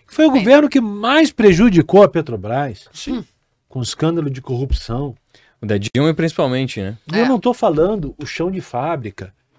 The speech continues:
Speaker 1: que é o, o operário, não. É, é cargo de, é, desde a, da, é toda a pirâmide, desde a base da pirâmide até a diretoria.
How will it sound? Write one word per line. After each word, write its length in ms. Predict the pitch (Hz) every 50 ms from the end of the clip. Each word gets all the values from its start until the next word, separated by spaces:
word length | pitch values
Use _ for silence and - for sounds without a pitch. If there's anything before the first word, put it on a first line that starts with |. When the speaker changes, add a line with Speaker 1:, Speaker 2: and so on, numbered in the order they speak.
| _ _ -
Speaker 1:
que 100 | - 120
é 60 | 131
o, 60 | 147
o 540 | 143 131 123 113 110 113 110 107 107 113 123
operário, 640 | 123 123 - 107 98 107 123 143 147 147 139 117
não. 300 | 107 113 131 175 180 170 _ _ _ _ _ _ _
É, 260 | - 120 127 107 113
é 40 | 113
cargo 420 | - - - 143 147 156 147 151 135
de, 360 | 117 110 117 113 101 92 _ _ _ _ _ _ _ _ _
é, 260 | - 110 113 113 101 - 98
desde 480 | 101 113 120 151 190 208 185 160 165
a, 100 | 160 135
da, 220 | 117 120 123 101 82 104 101 - -
é 100 | 117 113
toda 240 | - - 170 190 202
a 40 | -
pirâmide, 380 | - 156 135 143 151 117 110
desde 240 | 113 147 165 160 185
a 60 | 165
base 320 | 123 117 127 147 151 143 143
da 100 | 139 120
pirâmide 420 | _ 113 104 120 143 151 147 127
até 140 | 113 - 143
a 40 | 135
diretoria. 800 | - - - 147 - - 143 131 113 131 143 156 165 147 -